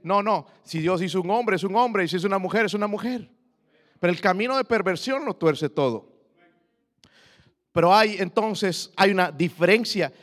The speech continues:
Es por eso, hermanos, si al leer esto es, es antibíblico ese término unisex. Este pantalón es para hombre y es para mujer.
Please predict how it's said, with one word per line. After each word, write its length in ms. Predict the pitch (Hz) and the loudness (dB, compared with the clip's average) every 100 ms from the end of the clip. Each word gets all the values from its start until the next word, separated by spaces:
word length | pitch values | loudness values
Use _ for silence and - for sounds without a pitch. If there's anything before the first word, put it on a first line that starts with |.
| - | -12
Es 120 | - 214 | -4 -2
por 200 | 269 247 | 2 2
eso, 180 | 208 | 2
hermanos, 300 | 208 190 185 | 0 0 -2
si 80 | 196 | 0
al 100 | 175 | 0
leer 200 | 170 202 | 0 0
esto 280 | 220 202 214 | 0 0 -2
es, 340 | 185 190 - _ | -2 -4 -8 _
es 180 | 185 165 | -4 -2
antibíblico 720 | - 208 208 214 196 196 196 | 0 -2 0 -2 0 -2 0
ese 180 | 185 196 | 0 0
término 640 | 165 185 175 175 170 170 _ | 0 0 2 0 0 -2 _
unisex. 1080 | 180 185 175 - - 185 123 - - - - _ _ _ _ _ _ _ _ _ _ _ _ _ _ _ _ _ _ _ _ _ | 0 0 0 -8 -6 -6 -6 -12 -16 -16 -20 _ _ _ _ _ _ _ _ _ _ _ _ _ _ _ _ _ _ _ _ _
Este 180 | 120 - | -20 -10
pantalón 320 | 156 139 139 | -10 -6 -6
es 80 | 143 | -8
para 200 | - 113 | -8 -8
hombre 180 | 147 151 | -8 -12
y 20 | |
es 80 | 120 | -12
para 140 | 104 | -14
mujer. 240 | 101 104 | -14 -18